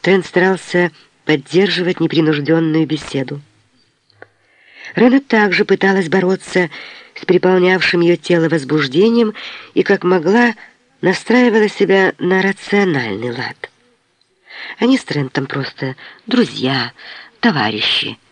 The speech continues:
приятели. Именно этого она добивалась и требовала от него. Рена больше не подпустит к себе ни одного мужчину, хватит с нее романтики. Трент убеждает ее, что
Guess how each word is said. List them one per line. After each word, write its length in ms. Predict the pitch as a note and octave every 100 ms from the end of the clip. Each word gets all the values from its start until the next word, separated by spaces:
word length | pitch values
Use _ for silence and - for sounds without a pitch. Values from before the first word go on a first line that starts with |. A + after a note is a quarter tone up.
| _ _ _
приятели. 680 | - F#3 G#2+ A#2+ - - - _ _ _ _ _ _ _ _ _ _ _ -
Именно 340 | A#2+ C3+ B2+ - -
этого 400 | C3 D#3+ G3 F#3
она 200 | E3+ E3+
добивалась 720 | D#3 D3 A#2 A#2+ C3+ F#3+ -
и 60 | D3
требовала 480 | - C3+ D3+ D#3+ E3+
от 140 | F3
него. 340 | F#3 C#3 G2+ _ _ _ _ _ - - - - - - - -
Рена 380 | E3+ F3 F3 F#3
больше 360 | F3 G#3+ - A3
не 120 | G#3+
подпустит 760 | A3+ A3+ - D#3+ E3 - -
к 40 | -
себе 300 | - E3+ E3
ни 120 | E3+
одного 400 | E3+ C#3 D#3+ D#3+
мужчину, 760 | G#3+ A#3 - - D3 D3 C#3+ C#3 - -
хватит 680 | - D3 D3 F3+ G3 F3+ -
с 140 | -
нее 260 | E3+ E3 F3
романтики. 760 | F3 D#3+ C#3 B2+ - - - _ _ _ _ _ _ _ _ _ _ _ _ _ _ -
Трент 340 | C#3+ E3 D#3+
убеждает 640 | D#3 D#3+ D3 E3 F3 E3+
ее, 220 | E3+ E3
что 320 | D#3 - D#3+